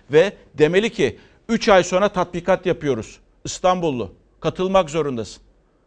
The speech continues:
Nereye, ne gideceksin, ne yapacaksın? Ben hatırlıyorum. O zaman yine, e, muhabirlik dönemimde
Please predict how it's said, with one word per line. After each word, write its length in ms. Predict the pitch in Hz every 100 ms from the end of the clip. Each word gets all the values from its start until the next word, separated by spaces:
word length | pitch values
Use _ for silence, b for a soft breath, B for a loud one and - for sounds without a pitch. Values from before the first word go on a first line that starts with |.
| _ _ _ _ -
Nereye, 340 | 160 180 180
ne 100 | 185
gideceksin, 540 | 175 160 151 135 139 143
ne 40 |
yapacaksın? 640 | 180 190 165 165 - 220 - B B
Ben 100 | 202
hatırlıyorum. 640 | 185 - 190 214 185 131 190 _ _
O 80 | 151
zaman 220 | 156 165
yine, 340 | 156 175 151 - _ _
e, 200 | 123 127
muhabirlik 520 | 127 135 135 147 165
dönemimde 580 | 147 139 127 120 120 220